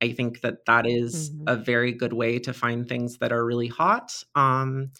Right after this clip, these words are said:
Speaker 1: and that doesn't mean that everything you're into or anything you're into has to come from, you know, things you're scared of or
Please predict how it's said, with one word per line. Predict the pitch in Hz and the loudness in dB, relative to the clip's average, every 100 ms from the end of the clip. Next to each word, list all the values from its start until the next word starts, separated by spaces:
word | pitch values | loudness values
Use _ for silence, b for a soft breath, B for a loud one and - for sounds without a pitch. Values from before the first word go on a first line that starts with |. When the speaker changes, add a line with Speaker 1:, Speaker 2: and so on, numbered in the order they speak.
| b b b _ _ _ _ | b b b _ _ _ _
Speaker 1:
and | 151 147 | 2 6
that | 151 | 6
doesn't | 160 147 156 - | 4 -2 -2 0
mean | 143 135 | 0 2
that | 127 - - _ _ _ _ _ _ _ _ - | 0 -2 -8 _ _ _ _ _ _ _ _ 0
everything | 110 127 131 127 131 | 2 4 2 0 -2
you're | 123 | 0
into | 101 131 156 160 | 0 -2 -2 0
or | 143 | 0
anything | - 123 131 156 | 0 -4 -4 -4
you're | 160 | -4
into | 170 185 185 190 | -4 -4 -4 -4
has | 151 127 135 | 0 0 0
to | - | -8
come | 131 - 127 131 135 | -6 -4 -4 -4 -4
from, | 131 123 120 117 - | -2 -2 -2 -4 -8
you | - 131 | -6 -4
know, | 117 117 117 - _ - | -2 -4 -8 -12 _ -4
things | 127 123 120 | -2 -2 -2
you're | 117 | -4
scared | - 123 127 | -4 -2 0
of | 151 175 156 | -2 -4 -4
or | 123 120 120 | -2 0 -2